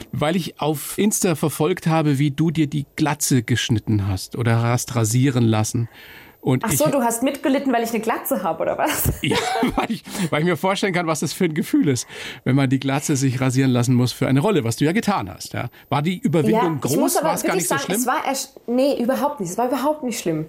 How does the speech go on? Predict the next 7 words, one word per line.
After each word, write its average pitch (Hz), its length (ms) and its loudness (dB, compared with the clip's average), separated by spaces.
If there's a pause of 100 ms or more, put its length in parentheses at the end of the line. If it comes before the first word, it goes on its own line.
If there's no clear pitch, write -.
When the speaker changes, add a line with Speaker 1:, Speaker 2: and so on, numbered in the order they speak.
Speaker 2:
Wirklich. 202 440 0 (200)
Speaker 1:
Echt - 260 -2
nicht? 254 140 2
Speaker 2:
Es 247 80 0
war 254 280 -2 (180)
wahnsinnig 311 840 0
unemotional. 170 1000 0